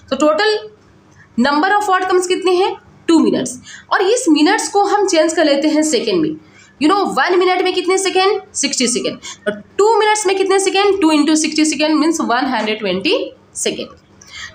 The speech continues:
Now, number of possi-, possible outcomes, पॉसिबल आउटकम्स कितने हैं?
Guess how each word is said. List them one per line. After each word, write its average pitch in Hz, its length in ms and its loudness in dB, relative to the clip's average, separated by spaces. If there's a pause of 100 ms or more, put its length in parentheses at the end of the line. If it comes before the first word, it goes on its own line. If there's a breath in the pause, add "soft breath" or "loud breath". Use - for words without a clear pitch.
Now, 311 380 0 (340 loud breath)
number 392 320 0
of 466 300 2
possi-, 320 280 -4 (200)
possible 339 680 0
outcomes, 202 480 -4
पॉसिबल 349 440 2
आउटकम्स 339 400 0
कितने 254 260 -4
हैं? 180 200 -10